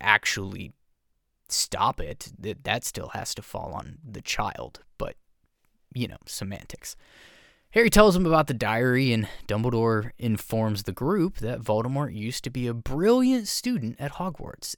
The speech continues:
and was named head boy. His real name was Tom Riddle,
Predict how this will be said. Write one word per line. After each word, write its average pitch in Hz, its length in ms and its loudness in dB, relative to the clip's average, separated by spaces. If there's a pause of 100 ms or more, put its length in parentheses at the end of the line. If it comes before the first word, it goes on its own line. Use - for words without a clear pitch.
and 123 220 -6
was 139 200 -2
named 113 400 -2 (200)
head 127 360 -6
boy. 240 420 0 (720)
His 117 280 -2
real 208 280 2
name 190 480 -2 (240)
was 214 160 -6
Tom 113 400 -4
Riddle, 185 280 -4